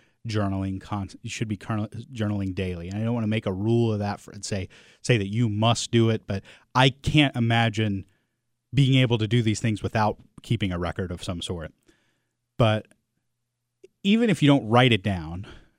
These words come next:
you need to spend time contemplating, which I highly suggest writing it down, but I can't stress that enough. But if, if you don't write it down, at least spend time contemplating your victories.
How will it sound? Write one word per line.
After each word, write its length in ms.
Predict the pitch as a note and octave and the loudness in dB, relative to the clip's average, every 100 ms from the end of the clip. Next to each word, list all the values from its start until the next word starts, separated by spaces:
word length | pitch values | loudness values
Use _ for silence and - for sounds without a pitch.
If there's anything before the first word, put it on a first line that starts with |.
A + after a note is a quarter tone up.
| _ | _
you 280 | C3+ C3 F3+ | -2 2 2
need 180 | F3 D#3+ | 2 0
to 140 | - | -2
spend 400 | C#3 - C#3+ C#3+ | -4 0 2 2
time 400 | B2+ B2+ B2 A#2+ | 0 -2 -2 -2
contemplating, 920 | A#2 B2+ B2 A#2 A#2+ - G#2 G2 F#2+ F#2 | -2 0 0 0 -2 -2 -4 -4 -6 -6
which 140 | G2+ | -6
I 40 | F#2 | -4
highly 280 | C#3+ C#3+ | 0 0
suggest 360 | G#2+ F#2+ F2 - | 0 -4 -8 -8
writing 220 | - - | -14 -16
it 80 | - | -20
down, 220 | C#2+ D#2 _ _ _ _ | -20 -20 _ _ _ _
but 240 | A#2+ - - _ _ A#2+ | -4 -4 -8 _ _ -12
I 20 | |
can't 240 | G#2+ E3 B2+ | 0 0 2
stress 280 | B2+ G2+ | 0 0
that 180 | - F2 | -2 -8
enough. 320 | D#2 C#2+ - _ - | -10 -16 -20 _ 0
But 180 | A2+ - _ _ | 0 -2 _ _
if, 180 | C3 A#2 - | -2 -2 -2
if 180 | C3+ - | -4 -2
you 60 | |
don't 280 | G#2+ A3 A#3+ | 4 4 4
write 200 | A2 F#2+ | 0 -2
it 100 | F2 | -4
down, 280 | F#2 E2+ F2+ - | -8 -8 -8 -4
at 120 | B2 | 0
least 220 | F3+ A#3 | 0 0
spend 340 | - D#3+ D3+ C3+ | 0 2 2 0
time 560 | - C3+ B2 A2+ A2 - _ _ _ _ _ _ _ - | -2 0 2 0 -2 -8 _ _ _ _ _ _ _ -8
contemplating 840 | - F#3+ - C#3 C3+ B2 A#2 A2+ - _ _ _ _ _ _ _ - | 0 0 2 0 2 4 4 0 -6 _ _ _ _ _ _ _ -2
your 160 | A2+ | 0
victories. 760 | G2+ B2+ - E3 F#3+ G3+ - | 2 0 0 0 0 -2 -10